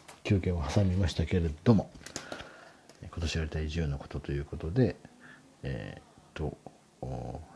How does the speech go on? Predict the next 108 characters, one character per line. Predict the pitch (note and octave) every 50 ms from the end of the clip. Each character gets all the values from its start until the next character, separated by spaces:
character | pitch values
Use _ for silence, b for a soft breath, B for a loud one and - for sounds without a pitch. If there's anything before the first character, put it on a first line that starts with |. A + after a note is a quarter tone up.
| -
ダ | - F2 E2+
イ | D#2
エ |
ッ | C#2 - - -
ト、 | D2+ - - - - -
お、 | - C2+ - - - - - C2+
面 | D2+ E2
白 | - - E2+
い | D2+
こ | D2+
と | C#2+ -
や | -
る、 | - - -
謎 | D2 D#2+ D#2 E2+
の | D#2+
YouTube | E2 E2 D#2+ C#2+ D#2 D2+
チ | D#2+
ャ | D#2+
ン | D2
ネ | D2+
ル | -
か | - F2+
な。 | A#2 B2+ B B B B B B B -
え | E2 D#2+ D#2+ D2+
ー、 | D#2
毎 | F2 F2+ F2
日 | E2 D#2 - -
電 | - F2 E2
車 | D2 D#2
で | D#2 D#2
デ | D2+ F2+
ュ | F2
オ |
リ | E2+ F2+
ン | E2+
ゴ、 | D#2 - - - -
本 | - G2 F#2+
を | E2+ C#2 C2
読 | D2 D#2
む、 | D2+ C#2+ - - - - -
え | D#2+ D2
ー、 | C#2
早 | - - E2 E2+
寝 | D#2
早 | D2 D2 C#2+ C2
起 | - - -
き、 | - -
ホ | -
ッ | - -
ト | G2
ド | F2+
ッ | F2+
グ | -
食 | - -
べ | C#2+
る、 | - - - - -
湯 | D2+ F2
豆 | F2 A2 G2+
腐 | D2 D2
の | D2 C#2+
会 | - C2+ C2
を |
楽 | - D2 C#2+ D2+
し | D2 D2+
む、 | C#2+ - - -
え | D2+
ー、 | D2+
ポ | D2+ - D2+
ッ | D2
ド | - F2
キ | E2+ F#2+
ャ | F2+ D#2+
ス | - -
ト | - C#3+ C#3+
を | G#2+
や | D2+ D2
っ |
て | - - C#2+ C#2+
み | D2
た | C#2+ -
い、 | - -
ラ | - D2+ D2+
ジ | D2 D2
オ | D2
の | D#2
パ | D2+ - E2+
ー | D#2+
ソ | D#2+ - F#2
ナ | F2 E2+
リ | E2
テ | E2 - G#2
ィ | A#2 B2
を | G2
や | E2 D#2+ D#2 D#2 D2 -
る、 | - - - -
ラ | - - D#2
ジ | D#2 E2+
オ | D#2+
ト | - - E2+
ー | E2
ク | - - A#2
を | -
継 | - - F#2
続 | E2+ - - -
す | - - B2
る | A#2
ん |
だ。 | - -